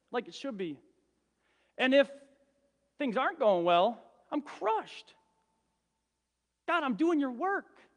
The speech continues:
Why, why, why isn't this satisfying me?" And so I avoid him altogether. You see,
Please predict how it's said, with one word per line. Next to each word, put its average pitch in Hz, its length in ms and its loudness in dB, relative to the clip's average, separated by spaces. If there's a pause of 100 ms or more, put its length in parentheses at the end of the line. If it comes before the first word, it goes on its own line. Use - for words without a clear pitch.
(760)
Why, 302 160 0 (280)
why, 277 360 0 (1300)
why 277 140 -6
isn't 311 240 0
this 269 160 -6
satisfying 202 760 -12
me?" 165 180 -6
And 151 180 -10
so 190 160 -2
I 165 160 0
avoid 180 380 -2
him 156 280 -6 (540)
altogether. 143 760 -8 (800)
You 226 120 0
see, 233 340 -4